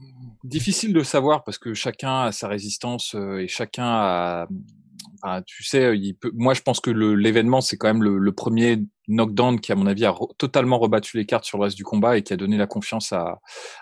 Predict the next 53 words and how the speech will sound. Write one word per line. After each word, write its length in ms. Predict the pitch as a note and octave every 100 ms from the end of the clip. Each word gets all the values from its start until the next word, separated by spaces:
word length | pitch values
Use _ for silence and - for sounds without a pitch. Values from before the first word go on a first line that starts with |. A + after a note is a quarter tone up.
| -
à 100 | G2
Aldo. 380 | A2 C3 C#3+ B2+
Et 80 |
aussi, 180 | A2 -
c'est 140 | C3 A#2
la 80 |
stratégie 500 | A2 - - A#2 A2+
de, 400 | B2 A2 G2+ G2
de 120 | F#2+ G#2
Rob 180 | G2 -
Font 180 | C3+ B2
qui 180 | -
est 40 | G2+
plus 400 | - C3+ C3+ -
en, 360 | G#2 F#2+ F#2 - - - - _ -
en 100 | A2
volume, 480 | B2+ C#3+ E3+ A#2+ F#2+
de 80 | G#2
toute 180 | G2+ A2+
façon, 500 | B2 - D3+ C#3+ B2
mais 440 | G#2 G#2+ A2 G#2+ _ _ - - _ _ _ -
quelque 220 | B2+ D3+
part, 420 | C3+ F3 C#3+ B2
euh, 120 | A2+
ça 160 | - A#2+
peut 120 | C3+
marcher 360 | C3 B2+ - D#3+
aussi 240 | C#3 E3
parce 160 | A#2+ -
qu'on 160 | B2
a 40 | A2
vu 140 | C3+
que, 100 | B2+
par 140 | G#2
exemple, 260 | G#2+ A#2+ A2
Holloway, 340 | A2 A2 B2
qui 100 | A#2+
avait 100 | G2+
eu 60 | G#2
un, 400 | G2+ G2 G2+ G2
un 140 | - A2
jeu 160 | G#2
en 80 | A#2+
volume, 500 | G#2 A2 B2+ B2+ G#2
ça 160 | F#2+ G#2
lui 120 | G2+
avait 100 | G2
permis 320 | G#2 G2+ A2+
de, 320 | G#2+ F#2+ G2
de 120 | F#2 G2+
triompher 480 | - C3+ A#2+ - A#2
contre 200 | G#2+ A2
Aldo. 280 | G#2+ C#3